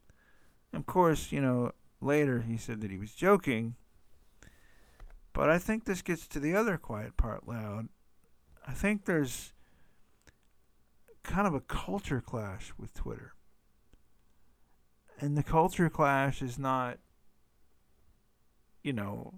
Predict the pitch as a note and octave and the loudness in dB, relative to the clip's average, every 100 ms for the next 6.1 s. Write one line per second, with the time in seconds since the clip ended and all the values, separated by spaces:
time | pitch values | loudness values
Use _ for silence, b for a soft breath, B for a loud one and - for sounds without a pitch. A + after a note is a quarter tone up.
0 | - - C3+ - C3+ B2+ A#2+ A2 A#2 C#3+ | -6 -2 0 0 0 -4 -4 -8 -4 2
1 | F#3+ F3 C#3+ A#2 - _ - C3+ D#3 D#3+ | 4 4 -2 -6 -14 _ -10 -6 0 -2
2 | - C3+ C#3 C3 - - - b b b | -2 -2 0 -2 -8 -18 -20 b b b
3 | b b b b b _ - C3+ C#3+ C3 | b b b b b _ 0 6 8 8
4 | G#2+ C3+ C#3+ D3+ C#3 C3 B2 C3 B2+ C3+ | 8 6 6 4 4 0 2 0 2 2
5 | B2 B2 A#2+ - - C3 B2+ B2 A#2+ A#2 | 4 2 0 -6 -2 2 4 4 2 0
6 | A#2 | -2